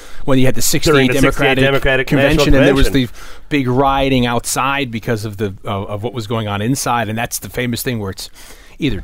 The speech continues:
Speaker 1: Ted Koppel or Dan Rather gets pushed to the ground.
Speaker 2: Oh, yeah, it's
Speaker 1: And you see him on the floor, convention floor. He's like, "Excuse me, sir," and he gets up. He's like, "I was just freaking manhandled."
Speaker 2: There,
Speaker 1: And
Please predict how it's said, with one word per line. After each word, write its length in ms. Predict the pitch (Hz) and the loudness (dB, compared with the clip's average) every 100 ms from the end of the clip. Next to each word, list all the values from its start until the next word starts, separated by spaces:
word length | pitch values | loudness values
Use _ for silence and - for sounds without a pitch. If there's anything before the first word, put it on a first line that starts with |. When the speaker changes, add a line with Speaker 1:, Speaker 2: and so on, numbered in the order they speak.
| - | -10
Speaker 1:
Ted 280 | - 160 - | -8 -8 -6
Koppel 420 | - 131 139 147 | -4 -4 -4 -4
or 60 | 110 | -4
Dan 240 | 123 127 | -2 -2
Rather 240 | 117 131 131 | -2 -2 -4
gets 160 | - | -6
pushed 280 | - 180 - | -6 -6 -2
to 60 | 113 | -2
the 80 | 90 | -2
ground. 480 | 117 131 139 147 | -4 -2 0 2
Speaker 2:
Oh, 100 | 175 | 4
yeah, 280 | 143 147 123 | 4 2 2
it's 140 | 139 - | 2 2
Speaker 1:
And 200 | 139 139 | 2 2
you 60 | 131 | 2
see 180 | - | 2
him 120 | 147 143 | 2 2
on 120 | 131 | 0
the 60 | |
floor, 240 | 120 143 139 | -2 -2 -2
convention 320 | 143 139 131 | -2 -2 -4
floor. 140 | 185 | -4
He's 40 | 147 | -4
like, 40 | |
"Excuse 260 | - 330 294 | -4 -2 -2
me, 80 | 175 | -2
sir," 160 | - 214 | 0 0
and 100 | 139 | 0
he 40 | |
gets 160 | 143 175 | -2 -2
up. 120 | 127 | -4
He's 80 | - | -4
like, 100 | - | -4
"I 140 | - | 0
was 120 | 160 | 0
just 240 | 226 214 - | -2 -6 -6
freaking 260 | - 214 | -10 -8
manhandled." 520 | 180 240 208 220 226 | -4 -2 0 0 2
Speaker 2:
There, 80 | - | 4
Speaker 1:
And 200 | - 120 | 4 2